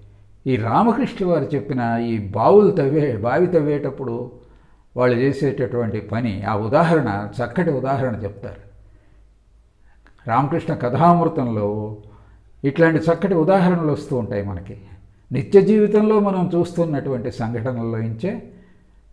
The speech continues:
చాలా గొప్ప ఆధ్యాత్మిక విషయాలు చెప్తారు ఆయన. కాబట్టి మనం ఆ విధమైన స్థిమితాన్ని అలవాటు చేసుకుందాం.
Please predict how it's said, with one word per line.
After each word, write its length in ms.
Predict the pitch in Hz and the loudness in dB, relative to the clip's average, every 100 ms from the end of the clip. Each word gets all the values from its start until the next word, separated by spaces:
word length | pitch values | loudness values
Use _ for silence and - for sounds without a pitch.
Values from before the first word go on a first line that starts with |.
| - - | -14 -8
చాలా 560 | 127 160 147 110 117 123 98 | -2 0 0 -2 -6 -10 -4
గొప్ప 260 | 120 - 208 | -4 -2 0
ఆధ్యాత్మిక 680 | 180 160 - 156 - 135 135 | 2 2 2 -2 -2 -4 -4
విషయాలు 520 | 117 127 117 120 143 | -6 -6 -6 -6 -10
చెప్తారు 340 | 101 131 101 | -10 -10 -10
ఆయన. 200 | 95 101 - - _ - - _ _ _ _ - _ _ _ _ _ - | -12 -16 -20 -20 _ -20 -20 _ _ _ _ -20 _ _ _ _ _ -6
కాబట్టి 300 | 120 135 135 | -2 -2 -2
మనం 540 | 113 110 113 92 98 - - | -4 -2 -2 -4 -8 -12 -2
ఆ 120 | 123 | 0
విధమైన 560 | 117 123 156 143 131 120 | 0 0 2 2 2 -4
స్థిమితాన్ని 760 | - - 165 220 254 247 208 | -8 -2 0 2 4 4 4
అలవాటు 380 | 160 151 143 135 | 2 0 -2 -4
చేసుకుందాం. 460 | 120 - 98 90 | -8 -8 -12 -12